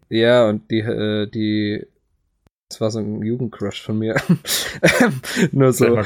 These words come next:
Speaker 2: googeln? Cos-, wie wird denn das geschrieben? Cosma?
Speaker 1: Cosma Shiva Hagen.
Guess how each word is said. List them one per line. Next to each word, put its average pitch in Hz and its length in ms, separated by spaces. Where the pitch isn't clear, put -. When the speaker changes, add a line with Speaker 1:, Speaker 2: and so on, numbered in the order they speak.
Speaker 2:
googeln? 95 360
Cos-, - 380
wie 104 60
wird 95 100
denn 113 100
das 107 120
geschrieben? 107 460
Cosma? - 400
Speaker 1:
Cosma 127 340
Shiva 117 600
Hagen. 107 540